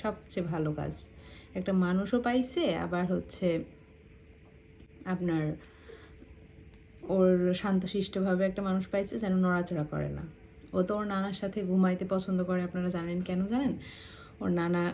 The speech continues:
খুব বেশি গভীর ঘুম, একটু নড়াচড়া করে না, এই জন্য নানার সাথে থাকে। তো নানি এরকম অসুস্থ মানুষ সারাক্ষণ শুয়ে থাকে, ও হচ্ছে এই সুযোগটাই নিছে। কিন্তু নানি হচ্ছে ওর নেঞ্জু দেখে নাকি রাতে ভয় পায়, ভাবে যে ওই যে নড়তেছে,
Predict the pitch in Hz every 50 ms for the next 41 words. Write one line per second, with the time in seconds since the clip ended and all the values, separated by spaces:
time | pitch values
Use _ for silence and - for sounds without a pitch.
0 | - - - - - - 226 226 226 220 220 214 214 214 190 175 165 185 185 185
1 | - 190 156 156 175 170 165 185 180 165 160 175 190 196 226 269 330 - - 214
2 | - - 220 202 185 180 175 180 185 202 185 185 180 190 190 196 233 254 240 -
3 | 180 180 175 170 165 165 165 165 160 - 180 180 165 170 - - - - - 185
4 | - - - - - - - - - - 226 214 214 214 214 214 220 226 226 226
5 | 214 214 214 214 208 202 196 - 202 190 - 214 208 202 196 202 190 - - 202
6 | 190 185 185 - 196 190 190 - 202 196 196 196 185 - 185 208 240 - - -
7 | - - - - - - - - - - - - 220 220 220 226 247 247 233 240
8 | 214 214 - - - - 269 330 403 - - - - - - - - 202 208 190
9 | - 208 185 185 185 - 185 170 160 156 165 - - 180 - - 196 190 214 214
10 | 202 190 190 226 226 226 240 254 269 240 254 247 - - 233 233 226 226 220 220
11 | 214 214 202 202 208 190 208 214 - 240 214 208 196 190 220 202 190 185 - 208
12 | 196 185 180 202 185 175 185 185 - 202 202 220 - - - - - - - -
13 | - - - - - 196 180 190 190 185 175 180 190 185 196 196 196 185 202 196
14 | 196 190 185 185 - 208 214 - 247